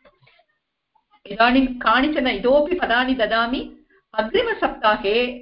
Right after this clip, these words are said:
एतानि सर्वा-, सर्वाणि पदानि उपयुज्य अभ्यासमहं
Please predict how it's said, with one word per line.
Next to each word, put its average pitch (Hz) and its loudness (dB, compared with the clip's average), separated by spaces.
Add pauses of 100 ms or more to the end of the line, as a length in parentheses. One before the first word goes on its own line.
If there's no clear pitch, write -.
(180)
एतानि 269 2
सर्वा-, 269 0
सर्वाणि 302 2
पदानि 247 0
उपयुज्य 214 -6 (360)
अभ्यासमहं 247 -2